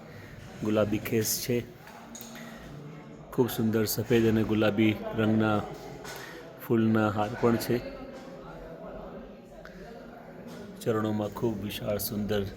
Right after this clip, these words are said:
ઝાંઝર ધારણ કર્યા છે. અક્ષર પુરુષોત્તમ મહારાજના દર્શન કરતા કરતા આપના માટે પ્રાર્થના કરી છે. સ્વામિનારાયણ, સ્વામિનારાયણ, સ્વામિનારાયણ, સ્વામિનારાયણ, સ્વામિનારાયણ, સ્વામિનારાયણ,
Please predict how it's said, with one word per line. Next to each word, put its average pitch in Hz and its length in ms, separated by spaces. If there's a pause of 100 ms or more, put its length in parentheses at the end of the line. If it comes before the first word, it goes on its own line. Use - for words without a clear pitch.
(180)
ઝાંઝર 107 300
ધારણ 104 300
કર્યા 107 300
છે. 113 240 (880)
અક્ષર 120 300
પુરુષોત્તમ 113 460
મહારાજના 110 460
દર્શન 107 400
કરતા 101 280
કરતા 104 460 (640)
આપના 113 280
માટે 107 200
પ્રાર્થના 104 380
કરી 107 240
છે. 110 200
સ્વામિનારાયણ, 107 800
સ્વામિનારાયણ, 104 840
સ્વામિનારાયણ, 107 840
સ્વામિનારાયણ, 107 800
સ્વામિનારાયણ, 107 800
સ્વામિનારાયણ, 104 800